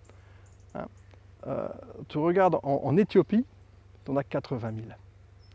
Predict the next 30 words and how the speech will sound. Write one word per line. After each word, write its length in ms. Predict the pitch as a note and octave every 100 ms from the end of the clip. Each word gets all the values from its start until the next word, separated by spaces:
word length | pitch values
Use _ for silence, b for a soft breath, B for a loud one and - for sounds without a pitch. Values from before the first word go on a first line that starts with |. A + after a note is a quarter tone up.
| - - - - - - - - - - B B B B B - - - - - -
<laughs> 80 | B3+ - C#4 - A#3+ - B B B B - -
Tu 60 | -
vois, 180 | F#2 G#2 - -
le, 160 | D#3+ -
le, 160 | D#3 D#3+ D#3+
le, 360 | D#3 D3+ C#3+ C#3+ - C#3 - - - b b b b
alors 160 | D#3 F#3+
aujourd'hui, 440 | F#3 F#3 F#3+ C4
sur 140 | A#3+ -
les 140 | -
cent 140 | -
trente-cinq, 500 | - E3+ - B3+ A#3+
on, 160 | E3+ E3
on 140 | D3+ E3
en 120 | E3
a 80 | D#3+
rajouté 440 | D#3+ D3 D#3+ E3
près 140 | -
de 40 | D#3
cinq 180 | - G3
cents 220 | - A#3+
supplémentaires 800 | - F3 D#3 C#3+ D3 A3+ - - - b b -
d'arbres 340 | B2+ C#3+ E3+
qu'on 140 | C#3 A#2+
a 80 |
fait 100 | A2+
venir 360 | A#2 A2 B2 D#3
de 80 | C3
plein 320 | - C3+ C3+
de 160 | B2+ B2